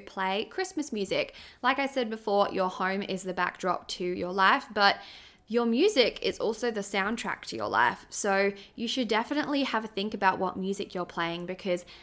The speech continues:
that is going to affect your mood. And I love Christmas music personally. There's something really special about knowing that you only listen to it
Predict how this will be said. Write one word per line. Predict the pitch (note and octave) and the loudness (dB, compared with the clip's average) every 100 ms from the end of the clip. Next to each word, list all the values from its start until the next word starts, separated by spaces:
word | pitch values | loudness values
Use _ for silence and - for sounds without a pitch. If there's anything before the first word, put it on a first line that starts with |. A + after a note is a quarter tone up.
| - _ | -20 _
that | G3+ G3+ A3+ | 8 8 6
is | A3 | 0
going | G#3 G3 | 0 0
to | F#3+ G3 F#3+ | -2 -2 -2
affect | G3 - F#3 - | -4 -4 -6 -2
your | A3 A3+ | -2 0
mood. | F#3+ F#3 F#3+ G3+ | -2 0 0 2
And | A#3 A#3 | 0 4
I | A#3+ C#4 | 6 6
love | A#3+ A3+ - | 4 -2 -2
Christmas | C4+ B3+ C4+ C4 | -4 -2 -6 -2
music | B3+ B3+ - | -2 -2 -6
personally. | - A3+ A#3+ B3+ A#3+ B3 | -4 -4 -2 -4 -2 -2
There's | A#3 G3+ | -2 -4
something | - G3+ G#3+ B3+ | -2 -2 -2 -2
really | B3 A3 G#3+ | 0 0 -2
special | - F3+ - G3+ G#3 | -2 -6 -4 -6 -6
about | - G3 F#3 | -2 0 0
knowing | F3+ F3 F3 F3+ | 0 -4 -4 -4
that | F#3 - | -4 -4
you | G3 F3+ F3+ - - - | -4 -4 -6 -12 -14 -8
only | F#3+ G3+ | -4 -2
listen | F#3+ F#3+ G3 | -2 -4 -8
to | F#3+ F#3+ | -6 -2
it | F3+ | -4